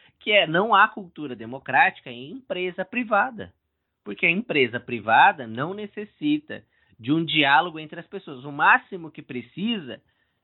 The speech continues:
entre isonomia, talvez seja, e olhe lá, com os detentores de ação e os chefes.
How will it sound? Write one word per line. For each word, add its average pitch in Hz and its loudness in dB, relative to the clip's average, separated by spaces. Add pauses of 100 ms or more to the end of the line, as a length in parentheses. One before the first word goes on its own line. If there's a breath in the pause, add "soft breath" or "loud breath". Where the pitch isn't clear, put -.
(400)
entre 143 2
isonomia, 127 0
talvez 214 4 (120)
seja, 170 -2
e 160 2
olhe 123 2
lá, 139 4 (240)
com 180 -10
os 170 -12
detentores 180 -4
de 170 -2
ação 160 -2
e 208 -8
os 302 -10
chefes. 165 -2